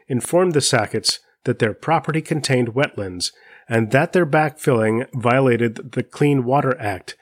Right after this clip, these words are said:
which prohibits discharging pollutants into the waters of the United States, thirty-three United States Code, Section thirteen sixty-two, subparagraph seven.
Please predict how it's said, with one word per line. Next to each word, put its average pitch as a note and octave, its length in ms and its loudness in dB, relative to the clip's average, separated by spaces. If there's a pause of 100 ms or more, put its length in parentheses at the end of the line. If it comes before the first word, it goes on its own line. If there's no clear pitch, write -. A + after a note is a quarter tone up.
(360)
which - 260 0
prohibits C#3 560 0
discharging C#3 720 0
pollutants C3+ 580 -2 (380)
into A#2 580 0 (180)
the A#2 260 0
waters A2+ 580 0
of G#2+ 240 -8
the A#2+ 80 2
United G#2 400 0
States, - 520 -2 (520)
thirty-three A#2+ 520 2
United G#2 300 0
States G#2 300 -2
Code, G2+ 320 -6
Section G#2 480 -4 (280)
thirteen C3 560 0
sixty-two, G#2+ 760 -2
subparagraph F#2 680 -8
seven. E2+ 380 -4